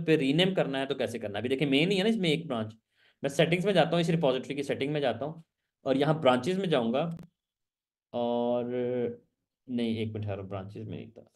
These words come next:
मुझे ज़रा ढूंढना पड़ना है। हाँ ये है, सॉरी, डिफॉल्ट ब्रांच ये रीनेम का आ रहा है, मैं इसको रीनेम कर देता हूँ as a master और रीनेम हो जाएगा। अब आपके पास देखिए यहाँ जो ब्रांच आ रही होगी ना यहाँ पर, वो आपकी सिर्फ एक ब्रांच आ रही है, वो है मास्टर,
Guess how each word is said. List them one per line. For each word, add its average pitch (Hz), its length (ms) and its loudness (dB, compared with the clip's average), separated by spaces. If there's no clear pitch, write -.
मुझे 113 180 -6
ज़रा 107 140 0
ढूंढना 104 380 -4
पड़ना 95 240 -10
है। - 80 -16
हाँ 123 80 0
ये 113 220 4
है, - 200 -8
सॉरी, 92 180 -4
डिफॉल्ट 147 500 6
ब्रांच 190 440 2
ये 147 160 4
रीनेम 113 340 2
का 104 100 -4
आ 85 80 -4
रहा 82 140 -10
है, - 80 -16
मैं 156 60 8
इसको 165 180 4
रीनेम 165 300 6
कर 160 160 4
देता 143 160 -4
हूँ 165 140 0
as 117 180 0
a 139 80 0
master - 280 -16
और 113 400 0
रीनेम 104 300 -4
हो 82 100 -12
जाएगा। - 1400 -2
अब 190 80 10
आपके 185 220 8
पास 180 140 8
देखिए 170 220 4
यहाँ 165 180 8
जो 165 100 4
ब्रांच 156 360 2
आ 151 100 8
रही 151 120 2
होगी 160 180 -2
ना 156 260 -4
यहाँ 120 260 0
पर, 117 380 -2
वो 135 80 8
आपकी 139 180 4
सिर्फ 170 320 4
एक 147 180 4
ब्रांच 135 240 4
आ 120 100 8
रही 117 100 4
है, 131 60 2
वो 123 100 2
है 120 80 2
मास्टर, 98 340 -6